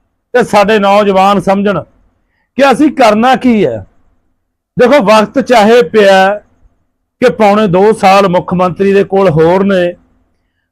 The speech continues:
ਪਰ ਇਦੋਂ ਪਹਿਲਾਂ ਤੁਹਾਡੇ ਕੋਲ ਇੱਕ ਵਕਤ ਹੋਰ ਵੀ ਹੈਗਾ, ਜੇਕਰ ਤੁਸੀਂ ਇਸ ਗੱਲਾਂ ਨੂੰ ਹੈਂਡਲ ਕਰਨਾ ਚਾਹੁੰਦੇ ਹੋ। ਕਿਹੜੀਆਂ ਗੱਲਾਂ ਨੇ? ਜਿਹੜੀ ਆ ਅੰਗੂਠੇ ਦੀ ਵੋਟ ਤੇ ਚੋਟ ਕਰੀ ਹੈ,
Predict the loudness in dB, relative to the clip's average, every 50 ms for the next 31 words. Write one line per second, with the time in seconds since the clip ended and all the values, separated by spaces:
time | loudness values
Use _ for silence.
0 | _ -2 0 2 2 2 2 2 0 -2 -2 -2 0 0 0 2 2 0 0 0
1 | 0 0 2 2 2 2 2 2 0 2 2 2 2 2 0 0 0 0 0 0
2 | -2 -2 -2 0 0 2 2 2 2 2 2 2 2 2 2 2 2 0 0 -2
3 | -6 _ _ _ _ _ _ _ _ _ _ _ _ 0 0 0 2 2 0 0
4 | 0 -2 -4 -2 0 2 2 2 0 0 0 0 0 2 2 2 2 2 2 0
5 | 0 -2 0 -2 -2 0 0 0 -2 0 0 -2 -2 0 0 0 0 0 -2 -4
6 | -6 -8 -14 _ _ _ _ _ _ _ _ _ _ _ _ _ _ -2 0 0
7 | 2 2 2 0 0 0 0 2 2 2 2 0 0 -2 -4 -4 -8 -12 _ _
8 | _ _ _ _ _ _ _ _ _ -6 -2 0 0 0 2 2 2 2 2 0
9 | 0 0 -2 -2 -2 -2 0 0 0 2 0 0 0 2 2 2 0 0 0 -2
10 | 0 0 0 0 0 0 -2 -2 -2 0 0 0 2 2 0 0 -2 -4